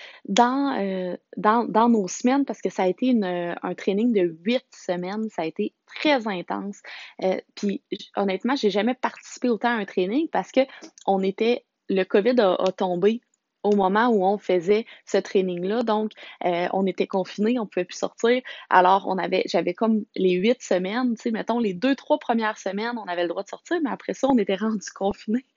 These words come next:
Donc, je me suis retrouvée à, à être vraiment très, très into it,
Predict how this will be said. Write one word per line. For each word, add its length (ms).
Donc, 180
je 60
me 100
suis 140
retrouvée 380
à, 180
à 160
être 180
vraiment 460
très, 280
très 420
into 460
it, 140